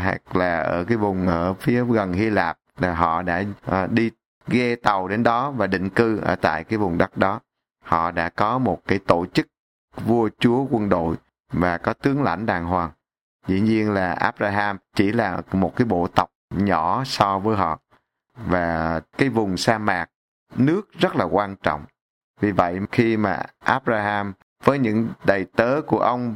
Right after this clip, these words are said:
và đầy tớ của Avimelech đã tranh nhau cái giếng nước, và Abraham đã nói với vua Avimelech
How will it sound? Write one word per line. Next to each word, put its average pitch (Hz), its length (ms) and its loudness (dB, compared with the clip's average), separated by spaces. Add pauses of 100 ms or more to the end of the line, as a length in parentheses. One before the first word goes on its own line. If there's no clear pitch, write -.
(120)
và 92 200 2
đầy 90 200 -2
tớ 117 320 0
của 95 160 2
Avimelech 104 760 0 (120)
đã 92 160 0 (120)
tranh 117 240 2
nhau 117 360 0 (280)
cái 123 120 2
giếng 143 300 2
nước, 160 260 2 (640)
và 90 500 0
Abraham 110 640 0 (160)
đã 95 180 0
nói 113 380 0
với 120 300 2
vua 113 180 2
Avimelech 101 1000 0